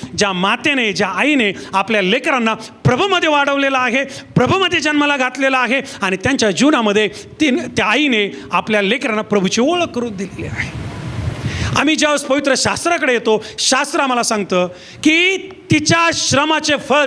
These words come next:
तिला लाभू द्या लेकरांनो, आणि तिची जी प्रशंसा व्हायला पाहिजे ती घरात नाही, चार चौघात नाही,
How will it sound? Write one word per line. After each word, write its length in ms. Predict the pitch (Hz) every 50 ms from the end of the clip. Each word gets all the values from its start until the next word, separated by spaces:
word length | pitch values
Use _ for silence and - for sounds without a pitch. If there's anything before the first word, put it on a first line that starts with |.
| 269
तिला 180 | - 247 240 233
लाभू 440 | 214 202 202 202 190 226 233 311 330
द्या 160 | 294 294 262
लेकरांनो, 680 | 247 226 - 214 214 208 185 180 175 170 165 151 147 - - - - - - - - - - - - - - - - - - - - - - - - - - - - -
आणि 200 | 208 277 320 349
तिची 320 | 330 339 359 349 285 370 359
जी 120 | 311 359
प्रशंसा 640 | 320 - 277 320 302 - 370 392 440 370 - 392 349
व्हायला 300 | 294 277 294 285 277 269
पाहिजे 480 | 254 277 226 226 208 170 214 208 190 165 131 127 - - - -
ती 100 | 349 349
घरात 380 | 277 226 - - - 262 330 359 349 -
नाही, 500 | 359 359 320 302 269 233 202 170 147 135 131 - - - - - - - - - - - - - - -
चार 240 | - 269 302 370 392
चौघात 360 | 359 - 311 294 277 277 269 262 277
नाही, 140 | 294 294